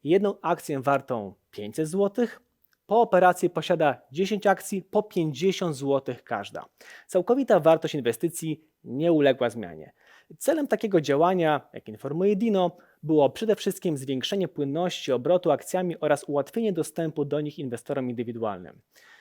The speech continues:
Jak to działa w praktyce, można wyjaśnić na przykładzie akcji Berkshire Hathaway klasy A czy inwestycyjnego wehikułu Warrena Buffetta. Wartość jednej takiej akcji wynosi aktualnie ponad siedemset tysięcy dolarów.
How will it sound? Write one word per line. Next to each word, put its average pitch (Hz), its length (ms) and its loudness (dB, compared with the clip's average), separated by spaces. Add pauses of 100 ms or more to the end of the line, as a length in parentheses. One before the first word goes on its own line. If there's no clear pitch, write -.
(240)
Jak 135 340 2
to 226 100 0
działa 214 220 6
w - 80 -6
praktyce, 190 800 4
można 170 520 -2
wyjaśnić 151 520 0
na 139 100 -8
przykładzie 147 600 0
akcji 151 300 -2
Berkshire 151 520 4
Hathaway 127 480 2
klasy - 380 -8
A 170 320 2
czy - 140 -2
inwestycyjnego 156 960 -2
wehikułu 131 580 -4
Warrena 123 280 0
Buffetta. 110 480 -6 (200)
Wartość 202 640 2
jednej 226 300 4
takiej 190 400 0
akcji 180 480 -2
wynosi 165 540 -2
aktualnie 170 540 0
ponad 165 340 -4
siedemset 190 720 0
tysięcy 143 460 -2
dolarów. 104 480 -4